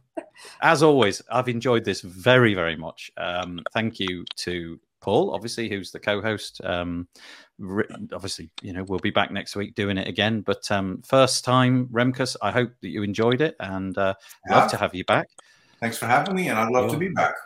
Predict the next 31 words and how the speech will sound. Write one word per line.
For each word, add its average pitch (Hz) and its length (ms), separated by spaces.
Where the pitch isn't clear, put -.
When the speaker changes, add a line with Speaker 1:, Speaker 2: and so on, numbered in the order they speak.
Speaker 1:
Yeah, 147 300
I'll 107 160
send 143 240
you 131 140
a - 0
link 139 240
when 117 160
the 113 80
show's 113 320
over. 127 340
And 139 200
Michelle, 143 460
as 127 180
always, 123 400
uh, 123 280
I 117 60
realised 135 460
Michelle's, 127 500
it's 117 160
a 110 60
public 123 340
holiday, 127 480
just 120 240
like 120 200
it 110 60
is 104 140
in 101 100
the 104 80
U 107 180
K. 107 340
So 101 280